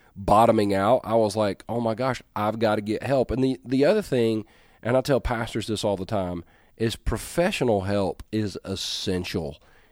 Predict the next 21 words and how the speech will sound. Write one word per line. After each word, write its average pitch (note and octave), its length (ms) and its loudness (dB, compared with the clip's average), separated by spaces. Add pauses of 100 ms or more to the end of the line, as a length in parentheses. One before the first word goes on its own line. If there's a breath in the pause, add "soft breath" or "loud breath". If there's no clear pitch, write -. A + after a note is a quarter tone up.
if G2 220 -4
you're G2+ 100 0
dealing F#2+ 340 0
with, F2+ 340 -6 (180)
with F#2 360 -4 (120)
depression F#2 640 -2
or F2+ 400 -4
anxiety, F2+ 760 -4 (400 soft breath)
um, F2+ 680 -4 (300)
or, F#2 300 -2
or F2+ 160 -4
worry. E2+ 520 -4
I A2 80 0
mean, A2 160 0
professional C#3+ 680 0
help A2+ 220 0
is G2+ 120 -6
one A2+ 180 0
of A2+ 40 0
those G2+ 220 -2
things G2 420 -4